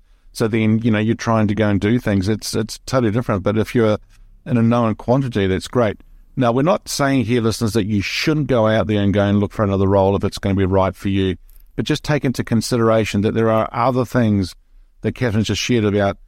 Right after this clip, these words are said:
more than just the money and the title and that. There is a lot more things to life. And so you've gotta take it as a full package, the full picture, and understand what you're wanting to do and where you're wanting to go. Alrighty, so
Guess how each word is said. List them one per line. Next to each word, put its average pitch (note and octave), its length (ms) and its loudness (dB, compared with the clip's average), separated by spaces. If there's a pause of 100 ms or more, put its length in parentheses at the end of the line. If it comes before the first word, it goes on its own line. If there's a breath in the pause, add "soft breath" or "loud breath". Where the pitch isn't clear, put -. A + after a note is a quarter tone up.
(300)
more B2 180 0
than A2 100 0
just G2 200 -4
the G2+ 80 2
money G2 240 2
and F#2+ 80 0
the F#2+ 60 0
title F#2+ 360 0
and G2 100 0
that. G2 200 -4
There A2+ 160 0
is G#2+ 160 0
a A2+ 40 0
lot A2+ 200 2
more G#2 260 0
things G2 300 -2
to - 100 -6
life. F#2+ 500 0
And G2+ 240 0
so A2 220 2
you've G#2+ 220 2
gotta B2 140 0
take A#2 220 -2
it G#2+ 60 0
as F#2+ 120 -2
a F2+ 60 -2
full B2+ 300 -2
package, A2+ 600 -2 (380)
the - 80 -4
full B2+ 200 0
picture, - 480 -4 (380)
and G#2+ 200 2
understand G2+ 720 0
what G2+ 200 0
you're G2 160 2
wanting F#2+ 300 0
to - 120 -8
do F#2+ 160 2
and F#2 100 2
where F#2 100 2
you're F2 100 2
wanting F2 220 2
to - 100 -10
go. E2 180 -2 (880)
Alrighty, A#2 380 2 (160)
so A#2+ 320 0